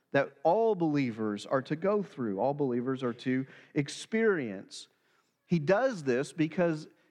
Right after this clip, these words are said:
it is the fundamental illustration of what has happened in our lives. And you are going to hear me say the word illustration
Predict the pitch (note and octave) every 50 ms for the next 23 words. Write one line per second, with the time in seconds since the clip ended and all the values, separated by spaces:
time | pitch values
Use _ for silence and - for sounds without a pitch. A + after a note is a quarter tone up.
0 | _ _ - F#3 G3+ G3+ G#3 F3+ D#3+ C#3+ C#3 D3 D3+ D#3 D3+ - - - G3 A3
1 | A#3+ A#3 A3 G3+ G3 G3 G3 F#3 F3+ - F3 E3 D#3 C#3+ - - - G#3 G#3 G#3+
2 | A#3 A3+ G#3 - - D#3+ B2+ B2 B2 C3+ D3+ - D#3+ D3+ C#3+ D3+ E3+ F#3+ G#3+ G3+
3 | F3 - - F#3 D#3+ D#3+ - - - - - G#3+ A#3 A#3+ A#3 - - D3+ C3 A#2+
4 | B2 C3 D3+ E3 - - _ _ _ _ - A3 A3+ A#3 A#3 A#3 A3+ - F3 F3+
5 | F#3 F3+ F3+ F#3 F3+ F#3 F3+ - - F#3 E3 E3+ E3+ E3 D3 B2+ A#2 G#2 G#2 -
6 | - D3+ D#3 E3+ G#3 B3+ C#4 B3 G#3 E3+ E3 F3+ G3 G#3+ G#3+ G#3 F#3 - E3+ C#3+
7 | C#3+ - A#3 A#3+ B3+ A#3+ F#3+ D#3+ C#3 C#3 C#3 - - - A3 G3+ D#3+ C3+ B2+ B2+
8 | C3 C#3 C#3 - - - - D#3 D#3 D3+ E3+ G3 G#3 G3+ G3+ - G3+ F#3+ F#3 E3+
9 | - - - - G#3 G#3+ A3+ A3 F#3 - - E3 C#3 B2+ C3+ C#3 D#3 E3+